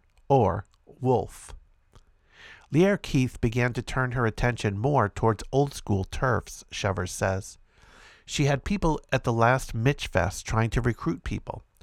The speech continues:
wolf had their own little camp set up, so they started recruiting among transphobic feminists and lesbians.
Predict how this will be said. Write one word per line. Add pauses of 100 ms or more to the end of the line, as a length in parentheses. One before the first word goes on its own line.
(360)
wolf
had
their
own
little
camp
set
up, (440)
so
they
started
recruiting
among
transphobic
feminists
and
lesbians.